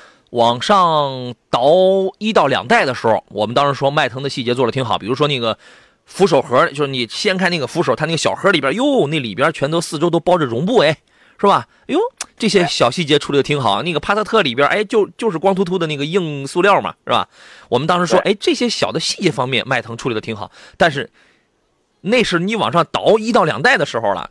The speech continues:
Speaker 1: 起码得倒，
Speaker 2: 是。
Speaker 1: 得倒一代了吧？现在大，现，现在呢，我们从宏观角度上去看的话，便宜好几万，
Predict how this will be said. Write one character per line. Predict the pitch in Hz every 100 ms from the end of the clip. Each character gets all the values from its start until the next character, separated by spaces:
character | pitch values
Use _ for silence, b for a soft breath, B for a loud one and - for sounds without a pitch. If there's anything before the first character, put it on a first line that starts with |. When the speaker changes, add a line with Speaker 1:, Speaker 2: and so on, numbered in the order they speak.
| -
Speaker 1:
起 | - - -
码 | 349
得 | 170 123
倒， | -
Speaker 2:
是。 | 127 - -
Speaker 1:
得 | 123
倒 | - 143
一 |
代 | 135 117
了 | 92
吧？ | -
现 | - 302 202
在 | 269 196
大， | - - -
现， | - 277 226 B B B
现 | - 269
在 | 277 233
呢， | 135
我 | 110
们 | 113
从 | 175 147
宏 | 139 120 208
观 | 277 320
角 | 247 110
度 |
上 | 131 110
去 | - 135
看 | 147 104
的 |
话， | - - _ _ _ _ b b b b b _
便 | - 143 180
宜 |
好 | - 127
几 | 113
万， | 110